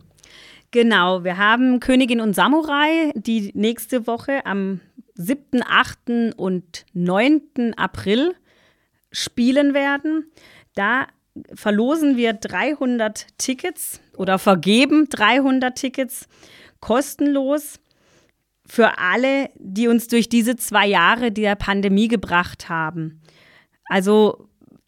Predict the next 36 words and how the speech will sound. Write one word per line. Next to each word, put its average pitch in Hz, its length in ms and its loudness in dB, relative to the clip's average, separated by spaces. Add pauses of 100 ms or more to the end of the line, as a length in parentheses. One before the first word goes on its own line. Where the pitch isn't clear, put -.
(140)
egal 214 420 2
ob 214 160 -4
Krankenpflege, 233 920 0
ob 202 200 -2
sie 220 140 -4
im 220 120 2
Supermarkt 226 680 0
arbeiten, 208 1000 -2
beim, 196 440 -2
bei 196 140 0
der 214 120 0
Freiwilligen 220 580 -4
Feuerwehr, 220 840 2
beim 208 240 0
T 220 240 0
H 202 240 0
W 233 340 -4 (480)
oder 240 420 6
auch 226 220 4
sonst 262 520 2
jeder, 240 400 2
der 220 200 2
denkt, 233 380 4
er 208 220 2
hat 254 200 0
sehr 226 180 4
viel 240 240 0
geleistet. 220 640 2
Ich - 180 -8
bin 208 140 -2
ja 208 100 -2
der 214 160 0
Meinung, 202 380 0
dass 202 240 -2
wir 190 180 0
eigentlich 175 420 0